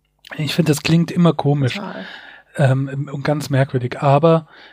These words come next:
Speaker 1: es gibt natürlich auch viele Leute, die auf Deutsch gucken, weil's einfacher ist und weil es manchmal auch einfacher fällt, weil's ja doch anstrengender ist, wenn du die Sprache erst übersetzen musst quasi, als wenn du sie direkt automatisch verstehst. Kann ich auch verstehen.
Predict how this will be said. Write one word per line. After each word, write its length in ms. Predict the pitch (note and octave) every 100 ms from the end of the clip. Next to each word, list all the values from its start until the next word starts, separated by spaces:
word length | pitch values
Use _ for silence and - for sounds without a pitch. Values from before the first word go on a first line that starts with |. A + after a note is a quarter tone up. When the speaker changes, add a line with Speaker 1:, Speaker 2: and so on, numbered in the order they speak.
| _
Speaker 1:
es 120 | C#3+
gibt 160 | - C#3
natürlich 280 | C#3+ C#3 C#3
auch 60 |
viele 180 | - C#3
Leute, 260 | C#3 C#3 D3+
die 120 | C#3
auf 100 | C3
Deutsch 240 | D3 C#3 -
gucken, 240 | G3 G3
weil's 260 | D#3 C#3+ -
einfacher 420 | E3+ E3+ E3+ E3
ist 180 | D#3+ D#3+
und 100 | D3
weil 360 | C#3 C#3+ C#3+ - - - - _ _ _ _ _ _ _ _ _ _ _ _ _
es 120 | - C3+
manchmal 300 | D#3+ - D#3+
auch 140 | - - _ _ _
einfacher 560 | - F#3 F3+ E3+ C3+
fällt, 480 | - - F3 D3+ - - - -
weil's 220 | C#3+ B2+
ja 80 | D3+
doch 200 | D3+ D#3
anstrengender 640 | E3 E3+ - E3+ D#3+ D#3
ist, 200 | D3+ D#3+
wenn 100 | D3+
du 100 | C#3+
die 280 | C#3 C#3+ C#3
Sprache 440 | - - C#3+ C#3+ C#3
erst 220 | C3+ -
übersetzen 420 | C3 B2+ D#3 C#3+
musst 220 | B2 -
quasi, 420 | - B2 A#2+ C3+ - - - - - _
als 360 | - C#3+ -
wenn 160 | D3 C3
du 100 | B2+
sie 140 | B2
direkt 360 | B2 B2 B2+ C#3
automatisch 540 | B2+ C3 A#2+ C3+ C3+
verstehst. 460 | C#3 C3 - C3 -
Kann 160 | C#3+
ich 100 | C#3
auch 100 | D3
verstehen. 340 | C#3+ C#3+ C3+